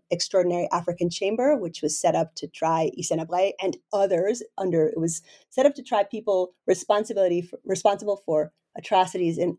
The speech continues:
Habré's regime. It ended up only getting Habré. Um, but one of the things that I found when I was doing interviews, and I, I went back and forth to Senegal for four years, and I, I wrote another book with two other people, edited a book where we sort of went through the, um,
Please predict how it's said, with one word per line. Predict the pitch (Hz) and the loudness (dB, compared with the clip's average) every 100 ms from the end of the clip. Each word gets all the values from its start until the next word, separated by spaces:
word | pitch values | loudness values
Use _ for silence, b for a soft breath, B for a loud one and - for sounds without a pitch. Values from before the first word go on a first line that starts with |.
| 190 | -4
Habré's | 170 165 165 | 0 0 0
regime. | 165 185 190 190 | -2 0 0 -2
It | - - | -6 -4
ended | 180 170 | 0 0
up | 151 _ - | -2 _ -6
only | 202 185 | 0 0
getting | 160 156 165 | 0 -2 -4
Habré. | 160 175 226 349 359 B B B - | -6 0 0 0 -6 B B B -4
Um, | 208 208 | -2 0
but | - 240 | 0 0
one | 262 | 0
of | 349 | 0
the | 359 | -2
things | 359 247 226 | -2 -2 -2
that | 220 | 0
I | 190 | -2
found | 175 208 214 | 0 -2 0
when | 196 | 0
I | 175 | 0
was | 170 | -2
doing | 170 175 160 156 | -2 -2 0 -2
interviews, | 214 220 196 156 | -2 -2 -2 -4
and | 151 185 | -2 0
I, | 190 - | 0 0
I | 202 | 0
went | 226 | 0
back | 226 214 | -2 -6
and | 233 | -4
forth | 202 190 | -2 -2
to | 185 | -4
Senegal | 190 185 175 | -2 0 0
for | 170 - | -2 -4
four | 170 - 185 | -6 2 4
years, | 170 160 160 | 4 2 0
and | 165 | 0
I, | 160 - | -2 -2
I | 190 | -4
wrote | 185 | -2
another | 170 226 269 | 0 0 0
book | 254 208 202 | 0 -2 -4
with | 175 147 143 _ | -2 -2 -4 _
two | - 214 | 2 4
other | 185 | 4
people, | 180 185 180 | 0 -4 0
edited | 160 196 185 | 0 2 0
a | 175 | 0
book | 170 175 - | 0 -2 -2
where | 160 | -2
we | 160 160 160 B B - | 0 0 0 B B -8
sort | 175 | -4
of | 175 | 0
went | 170 190 180 | 2 0 -2
through | - 180 175 | -2 0 0
the, | 165 160 165 165 165 b b - | 0 -2 -2 -4 -6 b b -6
um, | 180 151 110 80 | -2 0 0 -4